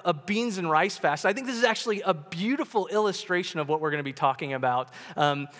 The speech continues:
when we say beans and rice fast, if you weren't here, basically we all had a challenge, which was to take a week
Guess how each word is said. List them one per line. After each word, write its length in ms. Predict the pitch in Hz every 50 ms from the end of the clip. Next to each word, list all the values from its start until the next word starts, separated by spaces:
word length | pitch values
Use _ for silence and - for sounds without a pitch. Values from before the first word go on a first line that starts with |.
| - -
when 140 | 175 175
we 80 | 196 208
say 180 | - 247 220 208
beans 400 | 160 147 202 220 233 240 208 226
and 100 | 220 196
rice 220 | 185 185 190 190
fast, 520 | - 196 175 170 170 - 208 - - -
if 120 | 180 156 170
you 140 | 185 202 196
weren't 280 | 214 220 220 190 180
here, 300 | 156 208 196 175 165 160 - - - - -
basically 360 | 233 226 - 240 233 226 208
we 200 | 185 196 196 -
all 220 | - 208 220 247
had 220 | 220 220 247 226 196
a 60 | 180
challenge, 600 | - - 190 175 160 147 131 123 123 131 127 - - - - -
which 220 | 160 175 175 -
was 220 | 180 185 180 180 -
to 100 | - 170
take 300 | - - 226 262 247 285
a 60 | 247
week 480 | 196 190 208 165 147 170 - - -